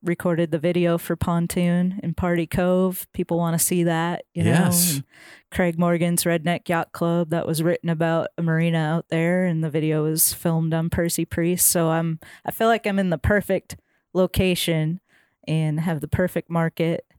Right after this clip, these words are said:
Speaker 1: And now throwing some karaoke, who could resist?
Speaker 2: Man,
Speaker 1: <laughs>
Speaker 2: sounds great. My daughter's got a karaoke machine in the, in the basement, and man, her and her friends love that.
Speaker 1: Mm-hmm.
Speaker 2: So, um, that sounds,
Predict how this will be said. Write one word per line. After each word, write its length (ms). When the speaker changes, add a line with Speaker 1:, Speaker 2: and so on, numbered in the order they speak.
Speaker 1:
And 80
now 180
throwing 360
some 180
karaoke, 800
who 100
could 220
resist? 520
Speaker 2:
Man, 480
Speaker 1:
<laughs> 160
Speaker 2:
sounds 320
great. 260
My 140
daughter's 360
got 200
a 120
karaoke 640
machine 400
in 140
the, 280
in 180
the 280
basement, 480
and 240
man, 420
her 180
and 80
her 80
friends 360
love 320
that. 240
Speaker 1:
Mm-hmm. 120
Speaker 2:
So, 320
um, 560
that 280
sounds, 560